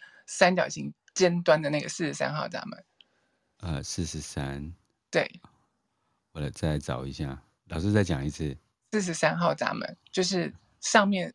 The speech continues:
Speaker 1: 上面数下来第二个三角形，那个逻辑中心，
Speaker 2: 啊。
Speaker 1: 然后三角形尖端的那个地方。
Speaker 2: 啊，我看到了。
Speaker 1: 对，四十三号闸门。
Speaker 2: 对。
Speaker 1: 他听见的是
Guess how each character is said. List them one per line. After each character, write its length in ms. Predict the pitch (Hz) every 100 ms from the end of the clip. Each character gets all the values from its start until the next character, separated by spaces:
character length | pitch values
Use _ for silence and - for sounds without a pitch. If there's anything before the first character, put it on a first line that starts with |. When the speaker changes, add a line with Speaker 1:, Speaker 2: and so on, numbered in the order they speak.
| -
Speaker 1:
上 260 | - 196
面 220 | 190 180 160
数 180 | -
下 140 | - 165
来 140 | 147
第 180 | - 160
二 60 | 143
个 100 | 143
三 160 | 147
角 140 | 151 -
形， 160 | - _ _ _
那 80 | 180
个 80 | 170
逻 180 | 139 147
辑 160 | 139
中 200 | 139 143
心， 280 | 147 143 131 _ _ _ _ _ -
Speaker 2:
啊。 80 | -
Speaker 1:
然 40 |
后 540 | 180 76 85 85 82 80
三 200 | 220 220
角 180 | 165
形 240 | 151 156 170
尖 240 | - 196 202
端 180 | 175 170
的 100 | 151
那 100 | 139
个 80 |
地 120 | 123 131
方。 200 | 92 - _ _ _ -
Speaker 2:
啊， 140 | 98
我 120 | 85
看 240 | 80 92 82
到 220 | 82 76
了。 280 | 69 65 - _ -
Speaker 1:
对， 180 | 82 175
四 180 | - 180
十 160 | 160
三 140 | 143 -
号 160 | 151 139
闸 140 | -
门。 80 | -
Speaker 2:
对。 120 | - - - - -
Speaker 1:
他 120 | -
听 280 | 185 - 202
见 140 | 202 180
的 100 | 156
是 220 | 170